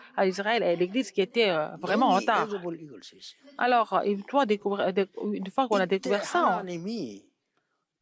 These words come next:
Speaker 2: 하나님의
Speaker 1: une fois qu'ils ont
Speaker 2: 방법을
Speaker 1: découvert ça, ils, ils pouvaient surmonter l'Égypte. Après, il y a la méthode de Dieu.
Speaker 2: 하나님의 방법이 뭔데?
Speaker 1: Qu'est-ce que c'est la méthode de Dieu ?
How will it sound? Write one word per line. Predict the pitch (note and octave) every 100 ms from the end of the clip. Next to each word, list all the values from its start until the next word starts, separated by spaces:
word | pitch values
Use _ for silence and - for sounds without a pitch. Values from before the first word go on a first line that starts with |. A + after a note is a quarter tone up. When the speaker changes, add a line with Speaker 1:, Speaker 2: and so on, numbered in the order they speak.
| _ _
Speaker 2:
하나님의 | - - D4+ C#4+ B3 A#3 A3
Speaker 1:
une | G3+
fois | B3+
qu'ils | A3+
ont | G#3
Speaker 2:
방법을 | G3
Speaker 1:
découvert | F#3 F#3+
ça, | -
ils, | A3 G#3
ils | G3+ F#3+
pouvaient | - G#3+ C#4 G#3
surmonter | F#3 G3+ G3 G3 A#3+
l'Égypte. | A#3+ C#4+ - -
Après, | - -
il | C#4
y |
a | A3
la | G3
méthode | F#3+ A3+
de | F#3
Dieu. | D3+ D3+ D3 _ _ _ _ _ _ _ _ _ _ _ _ _ - _ _ _ _ _ - - _ _ _ _ _ _ _ _ _ -
Speaker 2:
하나님의 | - C4+ A3+ G3+ E3
방법이 | E3+ D#3+ C#3
뭔데? | A#2+ - C#3
Speaker 1:
Qu'est-ce | B3+
que | -
c'est | A#3 A#3+
la | F#3
méthode | F3+ G#3 G3
de | D#3
Dieu ? | D#3 D#3